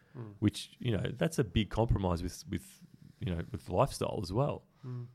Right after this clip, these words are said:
Speaker 2: So y-, you've gotta be willing to accept those compromises, I think, when you're moving into home ownership.
Speaker 1: What, what would your advice be to any person, let's just say they're a younger person, perhaps looking to buy their first home, and,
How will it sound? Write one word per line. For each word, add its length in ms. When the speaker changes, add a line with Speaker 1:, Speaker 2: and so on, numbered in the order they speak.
Speaker 2:
So 120
y-, 120
you've 140
gotta 120
be 120
willing 240
to 120
accept 520
those 180
compromises, 560
I 60
think, 260
when 160
you're 120
moving 320
into 240
home 220
ownership. 460
Speaker 1:
What, 320
what 160
would 140
your 200
advice 420
be 460
to 440
any 180
person, 560
let's 140
just 140
say 140
they're 320
a 60
younger 240
person, 400
perhaps 320
looking 200
to 80
buy 180
their 100
first 360
home, 340
and, 160